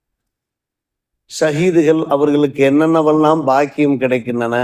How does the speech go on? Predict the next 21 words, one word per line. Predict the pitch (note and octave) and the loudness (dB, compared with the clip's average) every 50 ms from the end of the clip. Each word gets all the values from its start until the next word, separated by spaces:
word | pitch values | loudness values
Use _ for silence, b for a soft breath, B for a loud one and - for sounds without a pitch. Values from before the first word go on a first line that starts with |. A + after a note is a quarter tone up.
| B2 B2 - _ _ _ _ _ _ _ _ _ _ _ - | -4 -6 -12 _ _ _ _ _ _ _ _ _ _ _ -4
அவருடைய | - C3 C3 C3 C3+ C3 | -2 0 0 2 0 0
தரஜாக்கள் | A#2+ C3+ C3+ D3+ D3+ D3+ D#3+ D#3 D#3 D3+ D#3+ D3+ C#3 | 0 0 0 0 0 0 0 -2 -2 -2 -2 -2 0
எந்த | C3+ C3 C3+ C#3 C#3 | 0 0 0 0 0
அளவுக்கு | C#3 D3 D3+ D3+ D3 C#3+ | 2 0 0 0 -2 -2
மேம்படுத்தப்பட்டிருக்கிறது, | C3+ C3+ C#3 D3 D#3 D#3+ D#3 D3+ C#3+ B2 C3 B2+ A2+ C3 A#2 G#2 B2+ A#2+ G#2+ A2+ A#2 A2+ A2 G#2+ A2+ A#2 A#2 A#2 - _ | 0 0 2 2 2 2 0 0 -2 -2 -6 -4 -4 -4 -4 -2 -4 -4 -2 -2 -2 -2 -2 -2 -4 -6 -6 -8 -12 _
அவர்கள் | - - A#2+ A#2+ B2+ B2+ A#2+ B2 B2 B2+ B2 - - | -10 -8 -4 -2 -2 -2 0 -2 -4 -4 -6 -10 -12
சுவனத்திற்கு | - - C#3 D3 D#3+ D#3+ D3+ D3+ D3+ C#3 B2+ C3+ B2+ | -6 -2 0 0 2 0 0 -2 -4 -4 -4 -6 -8
சென்று | - - C3+ C3 C3+ C3 | -6 -4 -4 -2 -2 -4
விட்ட | B2 A#2 A2+ B2+ | -4 -6 -4 -6
அந்த | B2+ A#2 A#2 A2+ | -4 -4 -4 -4
நற்செய்தியை | A2+ A#2+ A2+ A2 - - C#3+ C3 A#2+ A2 A#2 A2+ A2+ A2 A#2+ A#2+ - | -2 -4 -4 -4 -2 -2 0 0 0 -2 -2 0 0 -2 -2 -6 -6
குர்ஆனில | - - B2+ B2+ C3+ C3+ C3 B2+ C3 A#2+ A#2 | -4 -2 0 0 0 0 0 0 -2 0 0
ஆல | B2 C#3+ C#3+ C#3+ C3+ | 0 0 0 0 -2
இம்ரானில | B2 A#2+ A#2+ B2+ B2 A#2+ A#2 A2+ A2 G#2 A2 A2+ A2+ A#2+ B2 _ _ _ _ _ _ _ _ _ _ _ _ _ _ _ _ _ _ - | -2 -2 -2 0 0 0 -2 -2 -2 -2 -2 -4 -4 -4 -8 _ _ _ _ _ _ _ _ _ _ _ _ _ _ _ _ _ _ -4
நூற்றி | C#3+ D3 D#3+ D3+ - - D3+ D3+ D3 D3 C#3 D3 D3+ - | 0 0 0 0 -2 -2 2 2 2 2 0 -2 -8 -6
அறுபத்தொன்பது, | - B2+ C#3 C#3+ D3 C#3+ C#3 - C#3+ C#3 C3+ C#3 C3+ C3+ | -4 -2 0 0 0 -2 0 -2 0 0 0 0 0 0
நூற்றி | C3+ C3+ C#3 C3 - C3+ C3 | -2 -2 -4 -4 -4 -2 -2
எழுபதாம் | B2 B2 C#3 C#3 C#3 C3+ C3 B2+ B2+ | 0 0 0 0 0 0 0 -2 -2
வசனமாக | A#2 A2+ - - C3+ B2+ C3 B2+ B2 A#2+ A#2+ B2+ | -2 -4 -4 -2 -4 -2 0 -2 -2 -2 -4 -6
பதிவு | A2+ A#2 A2+ A2+ A2+ A2+ | -6 -6 -6 -4 -6 -8
செய்திருக்கிறார். | G#2+ - A2 G2+ G2+ G2 F#2+ G#2 G#2+ - - - | -8 -10 -12 -12 -12 -12 -14 -16 -16 -18 -18 -20